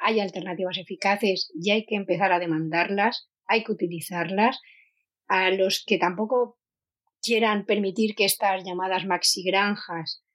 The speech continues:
como mínimo, pues, cumplan con las normas mínimas de control establecidas,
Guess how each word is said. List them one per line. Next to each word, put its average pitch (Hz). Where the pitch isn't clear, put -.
como 196
mínimo, 233
pues, -
cumplan 220
con 202
las 175
normas 202
mínimas 190
de 180
control 185
establecidas, 226